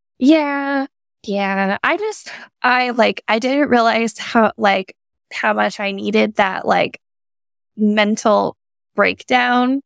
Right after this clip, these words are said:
before riding it to really be like, "Oh,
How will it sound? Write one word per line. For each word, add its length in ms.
before 520
riding 400
it 280
to 100
really 260
be 140
like, 300
"Oh, 640